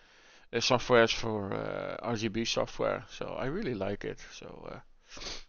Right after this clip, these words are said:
okay, guys. Well, uh, thanks for listening to me for the rambling,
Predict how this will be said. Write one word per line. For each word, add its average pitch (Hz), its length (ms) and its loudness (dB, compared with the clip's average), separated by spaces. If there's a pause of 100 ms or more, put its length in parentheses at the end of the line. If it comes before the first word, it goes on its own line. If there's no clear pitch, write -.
(140)
okay, 139 160 2
guys. 120 260 6
Well, 120 300 4
uh, 117 100 4
thanks 131 280 0
for 113 260 2
listening 127 340 -2
to 127 120 -10
me 123 200 -4
for 101 220 -8
the 104 80 -8
rambling, 147 540 -4